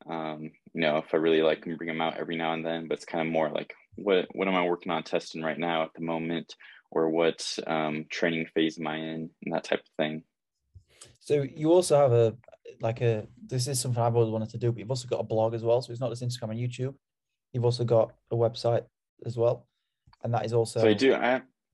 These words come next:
Speaker 1: haven't touched it in <laughs> such a long time. <laughs> Um, it's kind of a pandemic project. Uh, but yeah, I do have my website. Um,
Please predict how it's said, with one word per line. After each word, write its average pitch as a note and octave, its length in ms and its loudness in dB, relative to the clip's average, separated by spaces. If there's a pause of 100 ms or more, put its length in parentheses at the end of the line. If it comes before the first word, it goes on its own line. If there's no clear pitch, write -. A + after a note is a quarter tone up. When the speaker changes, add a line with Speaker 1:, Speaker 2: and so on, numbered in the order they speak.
(140)
Speaker 1:
haven't A2 280 -2
touched - 280 -2
it G#2 100 -4
in F2 220 -10 (120)
<laughs> - 140 -20
such - 260 -4
a G#2+ 40 -2
long G2 200 0
time. G#2+ 260 -4
<laughs> - 40 -6 (600)
Um, F#2 400 2 (380)
it's - 100 -20
kind C#3+ 140 0
of G#2 80 0
a - 20 -8
pandemic F#2+ 680 -4
project. E2 580 -2
Uh, D#2+ 440 0 (100)
but F#2+ 80 -2
yeah, F2+ 100 2
I F2 60 2
do G#2 200 -4
have F#2+ 340 -4 (160)
my F2+ 180 -8
website. F2 720 -4 (120)
Um, E2 420 -8